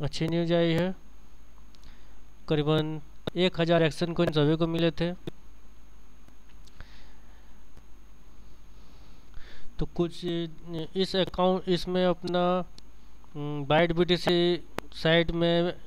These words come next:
जो कि सिंगापुर के exchange है, इसमें आप अपना account बना लें। कुछ दिनों में इसकी trading हो जाए, स्टार्ट हो जाएगी। और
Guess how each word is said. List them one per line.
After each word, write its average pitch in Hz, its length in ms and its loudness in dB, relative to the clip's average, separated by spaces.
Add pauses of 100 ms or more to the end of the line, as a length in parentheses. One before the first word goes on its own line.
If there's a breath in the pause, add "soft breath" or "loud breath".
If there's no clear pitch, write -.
(440)
जो 143 60 -2
कि 151 120 0
सिंगापुर 170 460 2
के 175 100 2
exchange 175 320 0
है, 170 60 4
इसमें 170 240 2
आप 165 120 4
अपना 165 320 2
account 156 300 2
बना 165 220 2
लें। 175 200 2 (600 loud breath)
कुछ 156 160 4
दिनों 165 220 2
में 170 100 2
इसकी 160 160 -4
trading 160 340 2
हो 165 120 6
जाए, 165 200 4
स्टार्ट 156 420 0
हो 165 80 4
जाएगी। 160 380 2
और 156 100 0